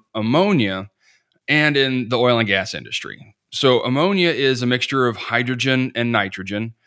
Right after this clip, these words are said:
and it's used as a feedstock for fertilizers. The second is to use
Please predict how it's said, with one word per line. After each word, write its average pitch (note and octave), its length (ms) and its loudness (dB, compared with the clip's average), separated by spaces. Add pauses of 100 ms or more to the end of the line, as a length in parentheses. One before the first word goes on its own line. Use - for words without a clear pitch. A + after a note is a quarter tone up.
(360)
and C#3+ 80 2
it's B2+ 180 -2
used E3 300 0
as C#3+ 120 -2
a C3+ 60 -4
feedstock A2+ 540 -2
for A2 80 -10
fertilizers. B2 800 -2 (500)
The G#2+ 100 -6
second D3 640 2 (400)
is C3+ 240 0
to C#3 120 -6
use C3+ 240 0